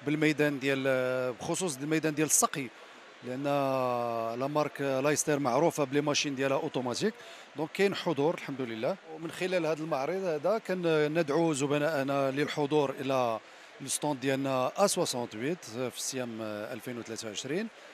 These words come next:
وكذلك، آه، المرور على المحل ديالنا في روش نوار بالصخور السوداء في لي نوفيل غوش باش يحضروا يشوفوا، آه، لو شوروم ديالنا ولاتوليي دو ريباراسيون ديالنا في،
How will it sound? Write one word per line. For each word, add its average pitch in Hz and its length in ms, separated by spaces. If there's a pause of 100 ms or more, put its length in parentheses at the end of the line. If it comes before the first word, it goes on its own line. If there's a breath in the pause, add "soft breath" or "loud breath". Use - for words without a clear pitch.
(340 loud breath)
وكذلك، 170 880
آه، 160 380
المرور 165 680
على 143 380
المحل 151 400
ديالنا 143 300
في 120 100
روش 127 200
نوار 139 260
بالصخور 127 380
السوداء 127 480 (420 loud breath)
في - 80
لي 147 80
نوفيل 135 320
غوش 147 440
باش 143 280
يحضروا 131 320
يشوفوا، 139 420 (300 loud breath)
آه، 135 120
لو 131 360
شوروم 156 420
ديالنا 131 480
ولاتوليي 151 580
دو 139 120
ريباراسيون 127 600
ديالنا 110 260
في، 113 220